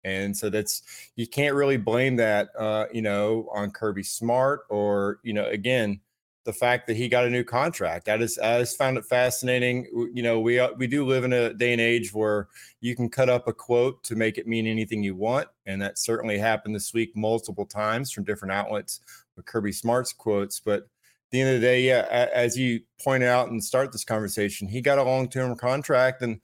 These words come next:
I think that's a pretty, a pretty big news for, for a school that, uh,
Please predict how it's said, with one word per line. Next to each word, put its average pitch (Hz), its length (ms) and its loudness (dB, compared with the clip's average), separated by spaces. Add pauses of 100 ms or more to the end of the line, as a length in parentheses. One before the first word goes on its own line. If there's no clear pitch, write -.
(380)
I 117 40 -4
think 131 180 2
that's 131 200 2
a 123 60 0
pretty, 139 360 0
a 131 120 2
pretty 139 600 -2 (180)
big 139 260 0
news 135 380 0
for, 120 400 0
for 120 160 -2
a 113 60 0
school 123 480 -2
that, 110 240 2
uh, 113 300 2